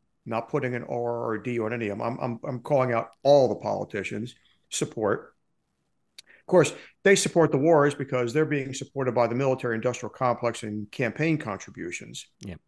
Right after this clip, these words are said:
Speaker 1: So, of course, they've got to support all these endless wars and, you know,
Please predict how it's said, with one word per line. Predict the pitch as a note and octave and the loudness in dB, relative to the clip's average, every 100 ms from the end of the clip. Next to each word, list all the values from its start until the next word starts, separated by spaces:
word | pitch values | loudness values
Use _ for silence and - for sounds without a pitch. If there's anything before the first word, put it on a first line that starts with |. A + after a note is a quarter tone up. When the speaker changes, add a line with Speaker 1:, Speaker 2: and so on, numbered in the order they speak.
| _ _ | _ _
Speaker 1:
So, | - B2 | -4 -2
of | A2 | 2
course, | G3+ F#3+ C3+ | 4 4 2
they've | G#2+ | -6
got | - G#2 | -4 -6
to | |
support | G2+ - _ A#2 G2+ _ _ _ - | -6 -12 _ -6 -6 _ _ _ -4
all | A2 | -2
these | G#2+ G#2 | -2 -4
endless | C#3 A2 G#2+ - | -4 -4 -6 -6
wars | G2+ G2+ G#2 | -4 -2 -2
and, | G#2+ G2+ - - _ | -4 -8 -10 -20 _
you | C3 | 0
know, | G#2 | 0